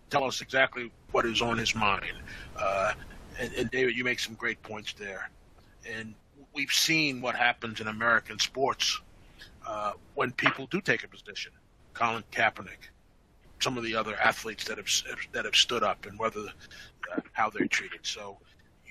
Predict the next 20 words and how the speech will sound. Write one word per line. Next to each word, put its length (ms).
your 140
points 460
are, 280
are, 380
are 400
very 200
poignant 480
and, 380
uh, 240
worth 260
further 420
discussion 580
by 180
people 440
as 160
they 380
continue 440
to 100
look 320
at 220